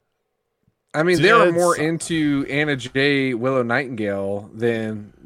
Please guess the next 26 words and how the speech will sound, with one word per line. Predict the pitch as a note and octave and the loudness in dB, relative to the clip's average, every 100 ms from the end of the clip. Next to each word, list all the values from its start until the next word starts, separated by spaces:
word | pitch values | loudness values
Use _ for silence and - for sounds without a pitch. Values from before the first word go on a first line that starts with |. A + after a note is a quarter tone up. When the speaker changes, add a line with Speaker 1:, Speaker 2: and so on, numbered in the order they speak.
| - | -20
Speaker 1:
seeing | - C3+ B2 G#2+ | -10 -6 -4 -4
Bow | G2 A2+ A#2+ | 0 2 2
Wow | G2+ | 0
on | G2 | -4
T | A2 | -8
V, | A2 | -8
'cause | G#2 G#2+ | -6 0
everybody's | A#2+ B2 A2+ | 2 2 0
like, | G#2+ - _ _ _ _ _ _ | -6 -8 _ _ _ _ _ _
"Who's | - B2+ | -8 -6
Bow | A2 F#2+ A#2 | -2 0 0
Wow?" | E2+ D2+ - _ _ _ | 0 -6 -16 _ _ _
Oh, | D3 E3 | 2 4
isn't | F3 | 4
Speaker 2:
Yes. | F#3+ | 2
Speaker 1:
he | G#3+ | 0
in | G3 | 0
the | E3 C#3 A#2+ - - | 0 -2 -2 -6 -6
Like | B2 C3+ - | 0 0 2
Mike | B2+ D3+ D#3+ | 0 0 -4
movies | D#3 F3 F#3+ E3+ | 0 0 0 -4
back | F3 E3 D#3+ E3+ | 0 0 0 -6
in | D#3+ | -2
Speaker 2:
<laughs> | - F3+ D3+ | 4 6 4
Speaker 1:
nineteen | D3 D#3 F#3 F3 | 0 2 2 0
ninety-three? | - D#3 D#3+ - - A2+ G3 G#3+ | -2 -2 -4 -4 -4 -4 -4 -10